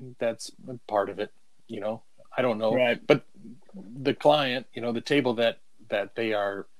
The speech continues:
Speaker 1: that I'm replacing, you know, they're keeping this base, but I'm replacing the top, and it had all these lines and veneer that were all,
Speaker 2: Grooves.
Speaker 1: that all those where the,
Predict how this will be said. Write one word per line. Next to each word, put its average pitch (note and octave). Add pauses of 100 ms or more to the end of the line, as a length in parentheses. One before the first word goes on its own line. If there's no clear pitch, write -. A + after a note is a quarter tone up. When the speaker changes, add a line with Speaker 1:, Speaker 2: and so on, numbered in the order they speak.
(800)
Speaker 1:
that G#2+
I'm G#2
replacing, G2+ (320)
you A2+
know, G#2+
they're A2+
keeping F3
this F#2+ (600)
base, G#2+ (220)
but G2+ (160)
I'm G#2+
replacing A2
the F#2+
top, A2
and A#2
it C3
had A2
all G#2
these G#2 (1000)
lines A2
and G#2
veneer A2+
that G#2
were A2
all, A#2
Speaker 2:
Grooves. A#2+
Speaker 1:
that - (100)
all A#2+
those A2+ (1000)
where A#2
the, G#2